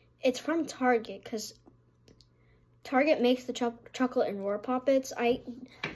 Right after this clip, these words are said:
li-, literally have more fidgets that are in my room, but these are only, these are the fidgets that I have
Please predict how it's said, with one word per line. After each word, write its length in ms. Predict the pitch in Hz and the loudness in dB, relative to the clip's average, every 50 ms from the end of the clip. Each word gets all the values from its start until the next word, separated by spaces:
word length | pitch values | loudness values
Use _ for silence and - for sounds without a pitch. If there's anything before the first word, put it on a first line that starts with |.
| - - - - - - - | -8 -2 0 2 2 2 4
li-, 100 | 269 262 - - - - - | 4 4 4 2 -2 -8 -6
literally 400 | 247 233 247 262 285 349 381 403 | -2 2 2 4 6 4 4 4
have 140 | 370 370 320 | 4 4 6
more 140 | 285 269 269 | 6 6 4
fidgets 340 | 262 262 240 240 240 240 - | 4 2 0 0 0 0 0
that 100 | 254 220 | -2 -2
are 100 | 220 220 | -2 -2
in 40 | 220 | -2
my 80 | 220 | -4
room, 240 | 208 202 202 214 220 | -4 -4 -4 -4 -4
but 160 | 208 196 - | -4 -4 0
these 180 | - - - - | 2 4 4 6
are 200 | - 381 370 - - - - - - - - - _ - | 4 4 2 -2 -4 -10 -16 -20 -20 -20 -20 -14 _ -2
only, 240 | 262 269 285 285 277 | 0 0 0 -2 -2
these 240 | 254 262 254 254 | -2 -2 -2 0
are 120 | 339 349 330 | 0 -2 -2
the 100 | 330 294 | -2 -4
fidgets 300 | - - 247 262 254 - | -4 -4 -4 -4 -4 -2
that 100 | 269 254 | -2 -4
I 60 | 233 | -4
have 300 | 226 233 220 208 214 214 | -4 -6 -8 -8 -10 -10